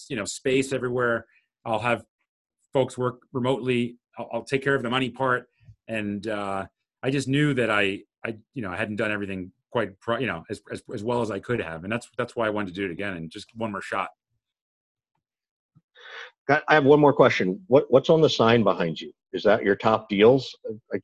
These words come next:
Speaker 2: it looks like it's something kind of motivational
Speaker 1: Uh,
Speaker 2: thing.
Speaker 1: let me
Speaker 2: I'm
Speaker 1: see.
Speaker 2: curious.
Speaker 1: Oh, no, it's, I think it says, let me see, it says, uh, top drivers. Actually, this is a good, uh, so it's top drivers,
Speaker 2: Yeah.
Speaker 1: sales generation, revenue strategy, and vision game design, right? So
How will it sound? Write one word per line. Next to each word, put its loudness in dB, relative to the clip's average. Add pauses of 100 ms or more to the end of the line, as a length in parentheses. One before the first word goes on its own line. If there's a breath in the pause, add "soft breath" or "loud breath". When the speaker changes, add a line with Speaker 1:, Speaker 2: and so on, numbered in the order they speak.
Speaker 2:
it -4
looks 2
like 4
it's 0
something 0 (240)
kind 0
of 0
motivational 4
Speaker 1:
Uh, 0
Speaker 2:
thing. 2
Speaker 1:
let 2
me 0
Speaker 2:
I'm -2
Speaker 1:
see. -6
Speaker 2:
curious. 0 (180)
Speaker 1:
Oh, 4
no, 6
it's, 0
I -2
think 0
it 0
says, 0
let -10
me -6
see, -12
it -6
says, -4
uh, -2 (400)
top 0
drivers. 4
Actually, 2
this 2
is -2
a 0
good, -2
uh, 0
so -16
it's -16
top 0
drivers, 0
Speaker 2:
Yeah. -2 (320)
Speaker 1:
sales 2
generation, 0 (140)
revenue -4
strategy, 0
and -10 (120)
vision -6
game -2
design, -6
right? 0
So 0